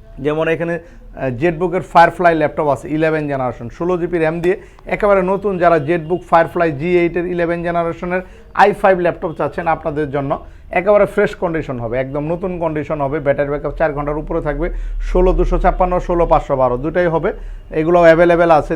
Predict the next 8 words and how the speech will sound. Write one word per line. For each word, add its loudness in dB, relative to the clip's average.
দেখতে -4
পাচ্ছেন -2
আমাদের -2
গ্যালারিতে -2
এবং -4
আমাদের -2
ইয়েতে -2
রয়েছে। -4